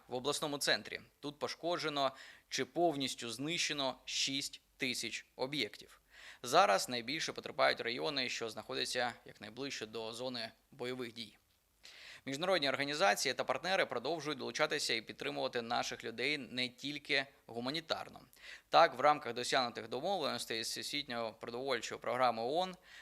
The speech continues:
мешканцям деокупованих територій Харківщини передбачено надання грошової допомоги у розмірі дві тисячі двісті двадцять гривень на кожну особу протягом трьох місяців. Кошти будуть спрямовані дітям,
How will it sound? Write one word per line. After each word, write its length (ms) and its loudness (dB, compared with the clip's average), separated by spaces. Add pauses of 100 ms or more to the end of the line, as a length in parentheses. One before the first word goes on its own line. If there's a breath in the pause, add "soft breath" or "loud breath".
мешканцям 580 0
деокупованих 560 -2
територій 460 -2
Харківщини 760 0 (140)
передбачено 640 0
надання 280 2
грошової 380 -2
допомоги 720 -2
у 100 -6
розмірі 500 0 (300 loud breath)
дві 200 -4
тисячі 580 -2 (360 loud breath)
двісті 500 -4
двадцять 400 4
гривень 520 -2
на 180 -2
кожну 360 -4
особу 360 -4
протягом 460 -2
трьох 260 -4
місяців. 440 -6 (140)
Кошти 400 -2
будуть 320 -4
спрямовані 680 -2
дітям, 580 -2